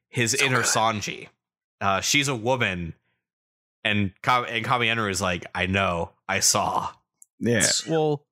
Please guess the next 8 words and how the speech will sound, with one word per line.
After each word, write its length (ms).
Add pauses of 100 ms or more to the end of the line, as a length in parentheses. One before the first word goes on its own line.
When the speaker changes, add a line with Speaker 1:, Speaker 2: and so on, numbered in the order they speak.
(220)
Speaker 1:
<laughs> 40
Which 140
is 160
just 280
like, 360 (120)
what? 680 (840)
Speaker 2:
Yeah, 160
I, 300